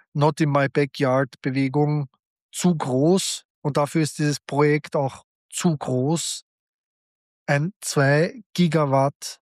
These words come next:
Gaskraftwerk. Ich meine, das ist wirklich bekloppt, ja. <laughs>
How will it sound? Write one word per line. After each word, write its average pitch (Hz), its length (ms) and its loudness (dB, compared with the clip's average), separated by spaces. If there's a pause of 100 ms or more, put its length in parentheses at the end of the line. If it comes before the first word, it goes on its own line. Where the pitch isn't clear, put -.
(260)
Gaskraftwerk. 139 880 -2
Ich 120 120 -8
meine, 131 200 0
das - 200 -4
ist 139 180 -4
wirklich 139 320 -6
bekloppt, - 640 -8 (240)
ja. 135 160 0 (760)
<laughs> - 320 -2